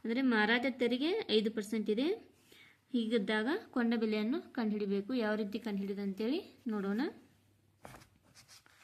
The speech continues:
ಇಲ್ಲಿ ಒಂದು ಕಿಲೋಗ್ರಾಮ್ ಹಿಟ್ಟಿನ ಬೆಲೆ equal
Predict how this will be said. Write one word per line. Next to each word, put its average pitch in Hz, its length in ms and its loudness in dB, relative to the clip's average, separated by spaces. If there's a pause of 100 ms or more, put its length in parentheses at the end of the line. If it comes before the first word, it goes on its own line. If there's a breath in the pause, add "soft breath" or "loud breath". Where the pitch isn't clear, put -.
(1120)
ಇಲ್ಲಿ 254 360 0 (720)
ಒಂದು 277 400 2
ಕಿಲೋಗ್ರಾಮ್ 277 520 2
ಹಿಟ್ಟಿನ 247 380 0
ಬೆಲೆ 233 340 4
equal 220 480 0